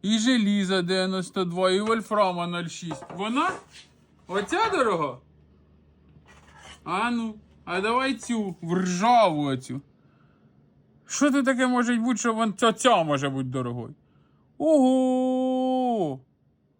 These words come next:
А тут нікеля аж сімдесят вісім процентів. Хоча, а кому той нікель нужен?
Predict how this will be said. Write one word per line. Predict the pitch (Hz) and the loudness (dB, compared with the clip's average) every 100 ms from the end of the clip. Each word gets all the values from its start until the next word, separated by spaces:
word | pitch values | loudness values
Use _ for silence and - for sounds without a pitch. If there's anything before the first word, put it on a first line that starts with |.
| _ | _
А | 196 240 | 0 0
тут | 285 262 - | 0 -8 -8
нікеля | 349 277 247 226 | -6 -4 -4 -2
аж | 208 196 | -2 -2
сімдесят | - 226 220 202 214 196 | -8 -10 -10 -10 -12 -10
вісім | 202 196 208 196 | -6 -6 -8 -12
процентів. | 190 190 185 185 156 139 135 131 - _ - - - - - _ _ | -10 -10 -8 -10 -10 -14 -16 -18 -20 _ -20 -20 -20 -20 -20 _ _
Хоча, | 160 - 175 156 - - _ _ - | -16 -10 -10 -10 -18 -20 _ _ -20
а | |
кому | 139 170 160 | -16 -12 -10
той | 135 | -6
нікель | 131 131 120 | -6 -6 -10
нужен? | 113 117 113 | -14 -14 -16